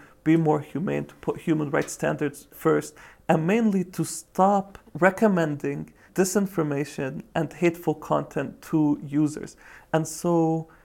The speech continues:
for example, with YouTube, one of the key things we think YouTube could implement today is if y-, there's a channel on YouTube that is spreading, let's say,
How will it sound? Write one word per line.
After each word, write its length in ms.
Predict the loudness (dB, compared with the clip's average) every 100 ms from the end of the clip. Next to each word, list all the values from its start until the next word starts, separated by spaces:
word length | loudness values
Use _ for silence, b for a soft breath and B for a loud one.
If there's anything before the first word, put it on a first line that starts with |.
| b -4
for 180 | 2
example, 540 | 2 2 0 0 -2 0
with 420 | 2 0 -4 -12
YouTube, 640 | -2 2 2 2 -2 -2 -8 _ -20
one 300 | -4 2 4
of 220 | 2 0
the 180 | -2 -2 -4
key 180 | -2 -2
things 300 | 0 -4 0
we 160 | -2
think 340 | 0 -4 -6 -4
YouTube 380 | -4 -2 -4
could 200 | -4 -6
implement 720 | -4 -4 -2 0 0 -4 -12 -6
today 580 | -4 0 0 0 -4 -10 _
is 380 | 0 2 2 -2 b b b b 0
if 180 | 0
y-, 140 | -2 -2
there's 200 | 2 2
a 60 | 2
channel 640 | -4 -2 0 0 -2 -4 -8 0
on 260 | 2 2
YouTube 480 | 0 -2 -2 -6 -8 -12 _
that 220 | 2 4
is 280 | 4 2 0
spreading, 640 | -10 -2 4 4 4 0 -2 B B
let's 240 | 0 0 2
say, 480 | 4 4 4 0